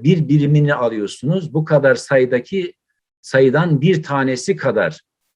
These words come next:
eğer bu G büyük veya küçük olsaydı gezegenle yıldızlar hayat olmayacaktı diye literatürde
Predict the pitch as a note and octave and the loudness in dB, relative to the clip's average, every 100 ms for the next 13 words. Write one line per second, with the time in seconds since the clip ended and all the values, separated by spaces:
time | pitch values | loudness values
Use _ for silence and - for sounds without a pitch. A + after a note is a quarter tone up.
0 | - C3+ D#3+ D3+ C3 D#3 C#3 C#3+ C3+ G2+ | -2 2 4 4 2 0 4 6 6 2
1 | - B2 G3 D#3 C#3+ D#3+ D3+ C3+ F3+ D3 | -4 -4 -4 0 6 6 4 -6 -8 -2
2 | B2+ - A#2 G#2+ G2+ E3+ G#3+ _ _ - | -2 0 0 0 2 0 -2 _ _ -16
3 | - - - D#3+ D3+ C#3+ B2+ B2 G#2+ C#3 | -16 -8 0 2 4 4 4 2 2 2
4 | D#3 C#3+ A#2+ D#3+ B2 C#3 D3+ - E3 D#3 | 2 0 0 -2 -2 -4 -4 -2 -2 0
5 | C3+ A#2 A2+ G#2 - G2 C#3 C3+ F3 - | 0 0 0 -2 -8 -6 0 0 0 -4
6 | _ _ _ - C#3 D3 C#3 C3+ C#3 A#2+ | _ _ _ -8 -2 2 2 2 -2 2
7 | C3 | 2